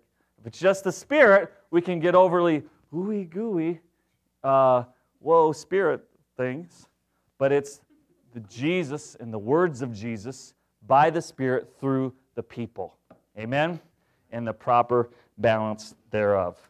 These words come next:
Okay. Um, I'm gonna finish up here with, uh, the foundation of the apostles that we get out of this, uh, these first eight verses.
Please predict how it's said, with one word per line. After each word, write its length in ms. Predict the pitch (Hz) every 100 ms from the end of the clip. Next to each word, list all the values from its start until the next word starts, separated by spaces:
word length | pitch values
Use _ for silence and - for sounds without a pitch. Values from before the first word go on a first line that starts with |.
| _ _ _ _ -
Okay. 380 | - 156 104 - _ _ _ _ _ - _ -
Um, 400 | 127 131 120 110
I'm 1600 | - _ _ _ _ _ _ _ _ _ _ _ _ _ -
gonna 160 | 120 113
finish 360 | - 147 147 156
up 120 | 147
here 320 | 156 156 143
with, 480 | 127 127 123 - - _ _ -
uh, 200 | 110 104
the 140 | 120
foundation 1000 | - 135 127 120 135 156 160 170 170 165 _ -
of 180 | 139 -
the 120 | 139
apostles 560 | 127 139 123 - 110 110
that 140 | 98
we 120 | 120
get 160 | 117 117
out 180 | 107 104
of 120 | 98
this, 420 | 95 - - _ _ - _ _ 113
uh, 160 | 113
these 240 | 104 107 95
first 460 | - 127 123 - -
eight 200 | 127 110
verses. 560 | 107 92 - - -